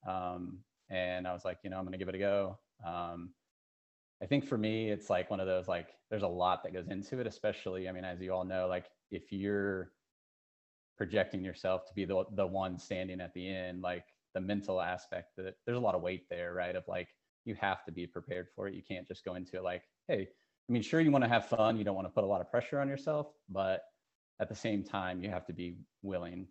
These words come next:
to bear that weight of there's a lot, you know, and, and stick at it when it gets hard and, and keep going, right? So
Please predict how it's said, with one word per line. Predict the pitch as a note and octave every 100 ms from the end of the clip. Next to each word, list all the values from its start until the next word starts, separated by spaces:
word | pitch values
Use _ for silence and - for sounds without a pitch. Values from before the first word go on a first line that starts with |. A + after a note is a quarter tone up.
| -
to | F2+ F2 F#2 F#2 _
bear | F#2+ F2 F2
that | E2+ D#2+
weight | F2 F2 -
of | F#2 F2+ F2 - _ _ _ _ _
there's | - F#2+
a |
lot, | F2+ E2+ E2+ D#2 -
you | G2+
know, | F2+ F2+
and, | F2+ F2+
and | G2 F2+
stick | - - F#2+ F#2+
at | E2+
it | F2+ F2+ -
when | F#2
it |
gets | F#2 -
hard | G2 F#2 F2+ F2+ F2
and, | F2 F2+ F2+ -
and | F2+
keep | G2+ -
going, | F2 F#2
right? | F#2+ F#2 F#2 -
So | - F#2+ F#2